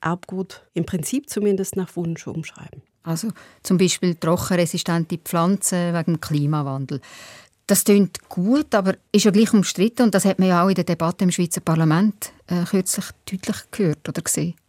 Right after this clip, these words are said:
Speaker 1: Ja, es ist schon spannend, es wird dann wahnsinnig schnell auch sehr ideologisch. Und wenn man da mal einsteigt, wo da eigentlich die Grenzen verlaufen und warum sich wer wie sträubt oder auch wie begeistert ist, dann wird's wirklich sehr spannend.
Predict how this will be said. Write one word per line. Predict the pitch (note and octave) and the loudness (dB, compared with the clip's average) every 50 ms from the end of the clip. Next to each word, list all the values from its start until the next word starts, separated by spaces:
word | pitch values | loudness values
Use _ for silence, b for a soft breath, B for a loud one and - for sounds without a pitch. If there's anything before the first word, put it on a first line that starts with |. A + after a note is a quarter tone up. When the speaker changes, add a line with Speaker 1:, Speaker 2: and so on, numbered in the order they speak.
| _ _ | _ _
Speaker 1:
Ja, | - F3+ F#3+ | 0 2 2
es | G#3+ A#3 - - | 2 2 2 -2
ist | A3 - | -4 -2
schon | - - A3 A3+ | 0 0 0 0
spannend, | - - - G#3 G#3+ A3 G#3 | 0 -2 -2 0 0 0 0
es | - | 0
wird | G3 G3 G3+ | -4 -4 -2
dann | G3 F#3+ F3+ | -2 -2 -2
wahnsinnig | F#3 F3 - - B3+ C4+ - A#3 A3 G#3 - | -4 -6 -8 -8 -8 -6 -6 -6 -6 -6 -4
schnell | - A3 G#3 A3 A#3+ | -2 -2 -2 0 0
auch | A#3+ G#3 | -2 -4
sehr | - - - G#3 G3+ G#3 G3+ - | -4 -2 -2 0 0 0 -2 -2
ideologisch. | G#3 G3 - G3+ F#3+ F#3 F#3+ G3+ A3+ - B3+ - - | -4 -4 -2 -2 0 0 0 0 0 0 -2 0 4
Und | G#3+ G3 F3+ | 2 2 4
wenn | G3+ G3 G3 | 4 2 2
man | G3+ F#3+ | 2 2
da | - G3+ A3+ | 2 2 2
mal | A#3 A3+ - | 2 2 2
einsteigt, | - - F3 G3+ A3 A3+ - - - D#3+ D3+ E3 - - | 0 0 0 2 2 0 0 -4 -8 -8 -10 -10 -10 -10
wo | F3 G3 | -10 -6
da | G3 G3 | -6 -4
eigentlich | F3 F#3+ F#3+ F3 D#3+ | -4 -4 -4 -4 -4
die | - F3 | -8 -10
Grenzen | - - - F3+ F#3 F#3 - - G3 | -10 -6 -4 -4 -4 -4 -2 -4 -4
verlaufen | F#3 - - E3 E3 F3 G3+ A3+ A#3 - - G3 | -4 -4 -6 -4 -2 -2 -2 -2 -2 0 -2 0
und | - F3 E3 - | 0 -2 -2 -2
warum | F3 F3+ G3 G#3+ A#3 A#3+ | -2 0 2 2 2 2
sich | G#3 F#3+ F3+ - - - | 2 0 -4 -6 -6 -6
wer | F3 F3+ G3 G3+ G#3 G#3 G3+ B B B B B B B B B B B | -4 -2 0 0 0 -2 -4 B B B B B B B B B B B
wie | F3+ F3+ G#3+ A3 A3+ G#3+ | -2 0 0 0 0 -2
sträubt | - - - F3 F3+ F#3 G3+ A3 A#3+ - - | -4 -6 -4 -2 -2 0 0 0 -2 -4 -10
oder | D#3 F3 F3+ - | -8 -6 -6 -6
auch | - D#3+ - | -6 -6 -4
wie | - F#3 E3+ | -4 -4 -4
begeistert | - D#3+ - E3 E3+ F#3 F#3+ - - F3 - | -4 -4 -4 -4 -4 -4 -4 -6 -8 -8 -8
ist, | - - - - | -8 -8 -8 -8
dann | E3+ E3+ | -6 -6
wird's | F3 - - - | -8 -10 -10 -12
wirklich | D3+ D3+ D#3+ D#3+ D3+ | -12 -10 -10 -12 -12
sehr | - E3+ D#3 | -12 -12 -14
spannend. | D#3 - - E3 E3+ D#3 D3+ - | -14 -14 -14 -14 -14 -14 -14 -16